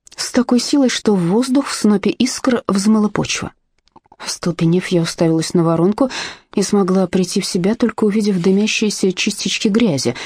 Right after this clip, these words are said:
которые разносил ветер. Затем я бросилась бежать со всех ног к реке. Третья вспышка подтолкнула меня ближе к воде, и я оказалась в зарослях болотного тростника.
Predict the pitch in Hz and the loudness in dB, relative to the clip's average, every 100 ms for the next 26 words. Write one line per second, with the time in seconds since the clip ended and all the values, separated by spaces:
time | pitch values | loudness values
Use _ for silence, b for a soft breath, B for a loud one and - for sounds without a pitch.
0 | B B 190 170 156 147 143 165 147 151 | B B -4 0 0 2 2 0 0 -2
1 | 156 143 - - _ _ _ _ _ 190 | -2 -2 -6 -12 _ _ _ _ _ -6
2 | 185 196 175 175 175 180 156 160 165 165 | -2 0 0 0 0 0 -2 0 -2 0
3 | 233 - 196 180 170 175 160 - 180 165 | -2 -4 -4 -2 0 2 2 0 0 2
4 | 190 233 B B B - 220 220 247 - | 0 0 B B B 0 2 2 -2 -4
5 | 233 202 - 180 175 185 - 185 185 190 | -2 -2 0 -2 0 -4 0 0 2 2
6 | 180 175 170 170 170 170 175 175 151 175 | 4 4 2 0 0 0 2 2 2 0
7 | 247 220 190 196 190 190 208 196 190 196 | 2 2 2 2 2 0 -2 0 0 0
8 | 180 165 196 196 - 180 B B B - | 0 0 -2 -2 -2 -2 B B B 0
9 | 220 185 180 185 175 190 180 214 190 - | 2 2 2 0 0 -2 -2 -2 -2 -4